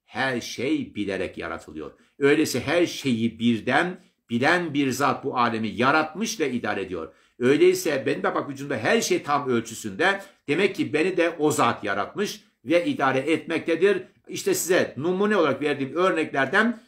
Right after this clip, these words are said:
siz artık tefekkür ederek çoğaltırsanız marifetullah'ta ve te-,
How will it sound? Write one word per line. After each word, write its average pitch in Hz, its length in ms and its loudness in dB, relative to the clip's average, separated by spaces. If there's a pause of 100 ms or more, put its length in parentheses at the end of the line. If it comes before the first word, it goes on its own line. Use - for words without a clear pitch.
siz 208 360 -4
artık 131 340 -2
tefekkür 160 400 -2
ederek 123 280 -2
çoğaltırsanız 196 840 2 (300)
marifetullah'ta 180 1120 2
ve 247 140 6
te-, 165 300 -2